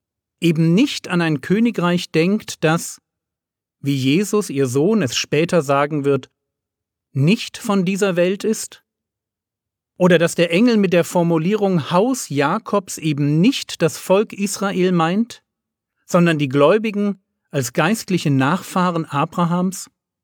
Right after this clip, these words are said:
Wir wissen das. Wir wissen, dass das Königtum Jesu eine Herrschaft über Herzen ist.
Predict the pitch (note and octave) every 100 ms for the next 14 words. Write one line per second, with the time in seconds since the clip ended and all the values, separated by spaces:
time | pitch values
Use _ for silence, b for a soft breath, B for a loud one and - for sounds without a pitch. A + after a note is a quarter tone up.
0 | _ _ _ _ _ _ - C#3 G#3 G3
1 | D#3+ C#4 - C4+ C3 - - _ _ _
2 | _ _ _ _ - D#3 C4+ C#4+ D#4+ E4
3 | D4 F#3 - D3+ - G3+ C4 C4 - -
4 | G#3 E3+ C3+ G3 G3+ G3+ D3+ D3+ B2+ D3+
5 | G#3 - F#3+ - D#3 C#3+ A#2+ C3+ C3 -
6 | C#3 A2+ - -